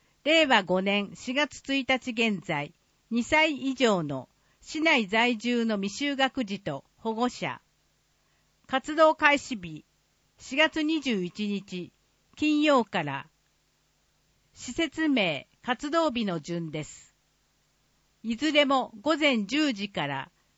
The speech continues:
十一時三十分。本庁児童館、電話零四二三八三の一一七六。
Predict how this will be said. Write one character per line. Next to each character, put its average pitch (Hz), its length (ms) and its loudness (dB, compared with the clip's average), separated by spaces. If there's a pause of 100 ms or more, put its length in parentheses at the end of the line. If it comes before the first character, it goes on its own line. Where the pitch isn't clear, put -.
十 294 220 0
一 285 260 -4
時 220 120 -6
三 233 320 0
十 214 160 -4
分。 143 440 -10 (1040)
本 320 280 -2
庁 311 260 6
児 285 160 -4
童 269 240 8
館、 147 380 -4 (720)
電 247 320 2
話 214 260 2 (280)
零 320 280 8
四 240 400 4
二 180 240 -8 (240)
三 311 380 0
八 269 280 -2
三 185 380 -4
の 160 240 -6 (260)
一 302 360 -2
一 233 240 -4
七 196 320 0
六。 151 420 -2